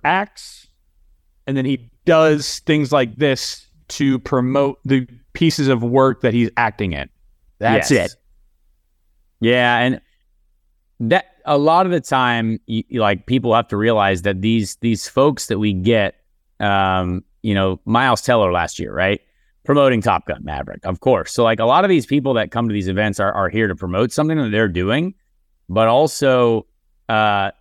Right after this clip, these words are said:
Speaker 2: we get them there because they can post about it on social media, right? Social media is, is, is our direct reach to new fans.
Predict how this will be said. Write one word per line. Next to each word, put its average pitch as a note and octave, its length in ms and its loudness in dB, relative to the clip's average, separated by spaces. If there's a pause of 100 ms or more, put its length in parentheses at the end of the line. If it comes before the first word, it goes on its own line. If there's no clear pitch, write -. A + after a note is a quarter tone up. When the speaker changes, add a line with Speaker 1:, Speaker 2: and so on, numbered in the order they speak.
(120)
Speaker 2:
we D3+ 760 -2
get B2+ 320 -2
them A2+ 260 0
there A#2 240 2
because G#2 480 -2
they A#2+ 120 2
can G#2 160 -4
post A#2 320 -2
about G#2+ 200 2
it G2+ 40 0
on F#2+ 140 -2
social G2+ 300 -2
media, G2+ 320 0
right? G2 240 0
Social C#3 340 -2
media D3+ 420 0
is, A2+ 320 -2
is, A2 300 -4
is G#2 220 -4
our B2+ 420 2 (340)
direct A#2 460 0
reach A#2 440 -2
to G2+ 100 -8
new G#2 240 0
fans. F2+ 500 -8